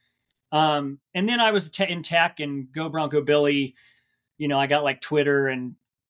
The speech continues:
Instagram 'cause I was, like, working in tech, and I was like, "Well, I gotta get those." I was a branding person, you know, design and branding and graphic design. So that was a natural, you know, progression within the tech scene,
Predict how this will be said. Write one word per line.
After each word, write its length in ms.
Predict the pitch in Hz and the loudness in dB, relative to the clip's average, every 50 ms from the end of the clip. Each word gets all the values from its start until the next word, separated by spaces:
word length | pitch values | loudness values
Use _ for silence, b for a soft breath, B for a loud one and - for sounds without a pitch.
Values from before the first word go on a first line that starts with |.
| _ 160 | _ -2
Instagram 720 | 160 147 - - - 131 143 143 143 139 135 139 139 135 | -2 -2 -2 -4 -4 -2 0 0 0 0 0 0 -2 -4
'cause 140 | 143 131 143 | -4 -2 0
I 100 | 143 143 | 0 0
was, 140 | 139 131 143 | 2 0 0
like, 180 | 139 127 127 | -2 -2 0
working 300 | 139 147 143 139 143 127 131 | 0 -2 0 0 -2 -4 -6
in 100 | 127 120 | -6 -2
tech, 420 | - 147 147 143 143 143 - - _ - | 0 2 2 4 2 0 -4 -12 _ -10
and 260 | 135 127 127 120 117 - _ _ _ _ _ - | -10 -10 -10 -10 -14 -16 _ _ _ _ _ -8
I 60 | 151 | -8
was 100 | 151 147 | -6 -6
like, 120 | 143 127 | -6 -6
"Well, 120 | 156 170 165 | -4 -4 -4
I 80 | 151 156 | -2 -2
gotta 160 | 180 175 170 | -2 -2 -4
get 180 | 147 139 - | -6 -6 -4
those." 380 | - 175 180 170 156 156 151 147 | -2 0 0 0 0 -2 -4 -4
I 40 | 147 | -4
was 100 | 143 135 | -4 -6
a 40 | 143 | -4
branding 420 | 131 147 147 147 151 151 147 143 120 | -4 -2 0 0 0 0 -2 -2 -2
person, 520 | 127 143 139 139 - 147 139 139 139 139 b b b b b | -2 -2 -2 -2 -4 -4 -4 -4 -6 -6 b b b b b
you 120 | - 147 139 | -2 0 0
know, 200 | 139 135 139 135 | 2 0 0 -2
design 440 | 127 131 120 143 139 139 139 131 131 | -2 -2 0 2 2 2 2 0 -2
and 80 | 131 120 | -2 -2
branding 440 | 127 131 135 135 131 135 135 131 | -2 0 0 0 0 -2 -4 -6
and 80 | 123 123 | -6 -4
graphic 280 | 135 135 135 135 123 123 | 0 0 0 0 -2 -8
design. 440 | - - 139 135 139 139 131 131 | -6 -2 0 2 2 2 0 -4
So 220 | 127 - 143 131 127 | -4 -4 -4 -4 -2
that 100 | 135 139 | -4 -4
was 120 | 135 - 135 | -6 -6 -8
a 20 | |
natural, 680 | 127 127 131 135 139 135 - - 139 131 127 127 - - _ _ _ _ _ _ _ _ _ _ | -4 -2 0 0 0 0 -2 -4 -4 -4 -4 -6 -8 -12 _ _ _ _ _ _ _ _ _ _
you 60 | 147 139 | -8 -8
know, 140 | 131 123 117 | -8 -8 -8
progression 800 | - - 131 127 131 139 139 143 139 - - 143 131 131 131 | -8 -8 -6 -2 0 2 2 2 0 -2 -4 -4 -4 -4 -4
within 260 | 127 123 - 139 131 127 | -6 -6 -6 -6 -6 -6
the 80 | 123 | -6
tech 300 | - - 135 135 131 - | -6 -4 -4 -4 -4 -4
scene, 440 | - - 131 120 120 117 117 120 | -6 -6 -6 -6 -6 -8 -10 -10